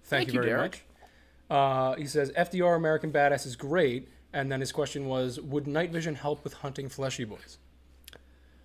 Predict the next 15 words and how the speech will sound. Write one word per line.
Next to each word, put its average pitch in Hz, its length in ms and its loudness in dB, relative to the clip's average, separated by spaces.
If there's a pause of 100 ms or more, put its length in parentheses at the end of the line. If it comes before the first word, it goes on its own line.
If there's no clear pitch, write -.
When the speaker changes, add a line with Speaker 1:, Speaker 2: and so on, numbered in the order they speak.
(1160)
Speaker 2:
I 185 80 10
mean, 196 180 4
to 185 100 0
the 180 80 0
same 190 200 4
extent 143 280 4
it 127 40 6
would 113 120 4
help 110 220 0
with 110 120 -6
hunting 107 320 -2
any 95 160 -4
human 104 260 -4
being, 101 320 -6 (540)
um, 98 480 -6